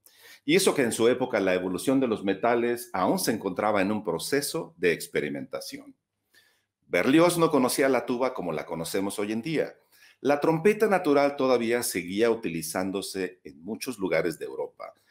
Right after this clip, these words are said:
Los cornistas necesitaban un equipo de varios instrumentos en distintas tonalidades, o bien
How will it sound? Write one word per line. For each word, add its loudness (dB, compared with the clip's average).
Los 4
cornistas 6
necesitaban 0
un -4
equipo -6
de -10
varios 0
instrumentos -2
en -10
distintas -8
tonalidades, -4
o 6
bien 2